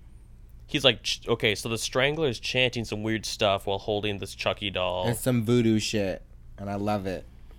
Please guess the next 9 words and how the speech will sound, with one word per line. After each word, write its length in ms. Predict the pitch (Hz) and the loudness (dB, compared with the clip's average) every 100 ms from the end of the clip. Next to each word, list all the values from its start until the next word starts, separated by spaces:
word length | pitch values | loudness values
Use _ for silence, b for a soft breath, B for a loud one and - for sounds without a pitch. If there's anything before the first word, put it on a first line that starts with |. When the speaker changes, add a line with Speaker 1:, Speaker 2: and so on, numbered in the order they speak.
| - - - - - - - - - - - - B B B B - | -20 -18 -18 -18 -18 -16 -16 -16 -18 -18 -18 -18 B B B B -6
Speaker 1:
We 60 | |
love 220 | 117 147 110 | -2 -2 -2
voodoo. 640 | 110 123 104 90 82 69 - - | -2 -2 -2 -4 -8 -12 -14 -10
We 60 | 156 | -6
need 120 | 214 | -6
some 160 | - 123 | -4 -4
more 240 | 101 95 | -2 -2
of 100 | 71 | -2
that. 440 | 52 52 - - | -4 -6 -8 -14